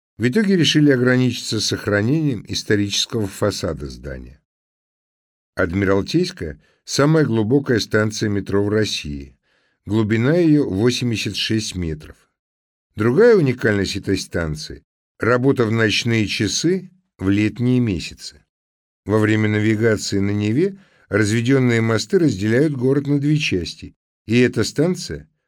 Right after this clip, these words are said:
вместе со следующей, спортивной, позволяет петербуржцам перемещаться с одного берега на другой.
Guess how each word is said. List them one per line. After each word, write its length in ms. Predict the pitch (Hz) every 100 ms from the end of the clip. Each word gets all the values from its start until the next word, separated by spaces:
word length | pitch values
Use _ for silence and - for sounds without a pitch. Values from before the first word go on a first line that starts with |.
| -
вместе 460 | 98 143 151 147
со 160 | 143 165
следующей, 680 | 156 139 80 73 - - -
спортивной, 760 | - 127 127 - 82 71 65 _ _
позволяет 580 | - 104 120 127 113 98
петербуржцам 800 | 98 104 90 98 156 - - 78 _ _ _
перемещаться 720 | 104 113 107 - 123 - 104
с 120 | -
одного 420 | 98 98 101 147
берега 520 | 175 131 87 73 73 -
на 180 | - 147
другой. 540 | 156 131 76 64 64